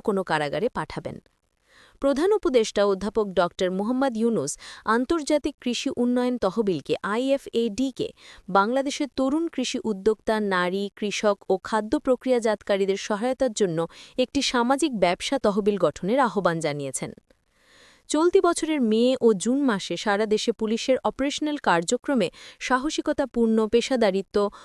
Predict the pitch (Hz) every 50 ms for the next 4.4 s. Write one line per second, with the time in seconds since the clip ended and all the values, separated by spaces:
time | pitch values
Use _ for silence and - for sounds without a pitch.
0 | - - - 233 226 - 247 233 - 339 359 381 - - 359 330 320 311 262 247
1 | 214 190 180 208 202 - - 208 - - 202 190 - 202 190 196 214 - - 285
2 | 208 196 202 - - - - - - 214 208 208 226 254 277 311 320 311 339 -
3 | - - 262 240 240 226 - - 220 208 185 180 190 190 170 170 226 247 - -
4 | 294 285 - - 196 175 175